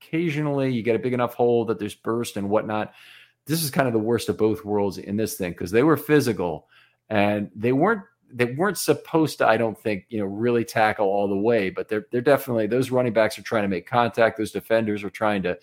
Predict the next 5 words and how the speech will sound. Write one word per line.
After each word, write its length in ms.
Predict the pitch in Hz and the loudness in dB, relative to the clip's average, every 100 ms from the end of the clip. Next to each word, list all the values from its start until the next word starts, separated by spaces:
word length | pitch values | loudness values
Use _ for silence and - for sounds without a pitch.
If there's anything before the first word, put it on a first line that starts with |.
| - - _ - | -14 -20 _ 0
um, 400 | 101 95 90 87 - | 4 4 0 -6 -6
knock 300 | 101 117 110 | 0 0 0
'em 80 | 107 | -2
down, 460 | 110 113 123 123 - _ _ _ | 0 2 2 0 -6 _ _ _
uh, 460 | - 101 101 95 98 | -4 -2 0 -2 -4